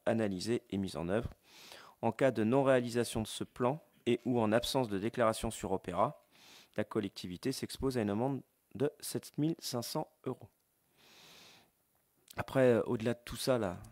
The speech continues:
c'est, reste une problématique, euh, actuelle, euh, le coût de, de l'énergie et de réduire la,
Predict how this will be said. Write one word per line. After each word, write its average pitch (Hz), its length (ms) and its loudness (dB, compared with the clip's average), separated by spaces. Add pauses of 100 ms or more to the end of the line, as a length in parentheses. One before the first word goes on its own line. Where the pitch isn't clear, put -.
(260)
c'est, - 240 -4
reste 110 280 -2
une 107 180 -4
problématique, 104 800 -8
euh, 87 580 -8 (100)
actuelle, 107 460 -6 (100)
euh, 92 360 -8
le 87 140 -6
coût - 180 -14
de, 95 240 -6
de 98 140 -4
l'énergie 95 480 -6 (220)
et - 60 -10
de 90 80 -8
réduire 92 300 -4
la, 95 240 -4